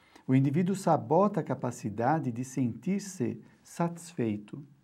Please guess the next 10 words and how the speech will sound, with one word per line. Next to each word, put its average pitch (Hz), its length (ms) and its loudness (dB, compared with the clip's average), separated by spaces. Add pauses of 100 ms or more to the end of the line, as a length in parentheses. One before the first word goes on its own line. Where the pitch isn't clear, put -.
(300)
Olha 123 200 -2
só 135 220 -4
que 127 140 -6
interessante. 120 680 -4 (380)
Então, 147 460 4 (280)
uma 135 220 4
pessoa 135 420 2
estuda, 143 920 2 (220)
lê 143 160 6
bastante, 139 1000 4